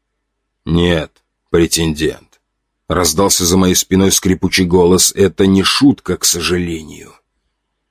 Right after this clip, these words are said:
Я резко обернулся, выставив перед собой клинок. Передо мной стоял тот самый менталист, сплавленный. «В этом нет нужды»,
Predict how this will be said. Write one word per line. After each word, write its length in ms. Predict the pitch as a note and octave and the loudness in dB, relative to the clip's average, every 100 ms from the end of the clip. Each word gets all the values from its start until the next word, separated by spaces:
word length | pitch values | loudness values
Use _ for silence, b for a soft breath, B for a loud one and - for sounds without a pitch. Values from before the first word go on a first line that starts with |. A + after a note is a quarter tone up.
| _ _ - | _ _ 0
Я 80 | F#2 | 2
резко 300 | G2+ - G#2 | 2 2 2
обернулся, 680 | G2 G2+ A2 A2 D3 C#3 - _ | 4 4 4 2 2 0 -4 _
выставив 640 | E2+ G2 F#2 A#2 A#2+ - - _ _ | 0 0 2 4 4 2 -6 _ _
перед 220 | F#2+ F#2 | 0 0
собой 300 | - E2+ F2 | 0 0 -2
клинок. 520 | - F#2 F2 - - _ _ | 0 -2 -2 -10 -20 _ _
Передо 260 | - F#2+ G2+ | -2 0 2
мной 200 | G#2 A2 | 4 2
стоял 440 | - G2+ G#2 G#2+ | 2 2 4 2
тот 280 | F#2 B2+ G#2 | 2 2 2
самый 400 | - A#2+ A2+ G2 | 2 2 2 4
менталист, 720 | F#2+ G2+ - G#2+ A#2+ G2+ - - | 4 2 2 2 4 2 -2 -4
сплавленный. 880 | - A2+ B2 B2 F#2 E2+ D#2 D2 _ _ _ _ _ _ _ _ - | -2 2 2 2 0 -2 -6 -10 _ _ _ _ _ _ _ _ -8
«В 160 | D#2+ | 0
этом 420 | D#2 C#2+ E2 E2+ | 0 0 -2 0
нет 300 | F2 G#2+ - | 2 0 -2
нужды», 600 | - D#2+ - C2+ C#2+ - | -4 -4 -4 -8 -14 -16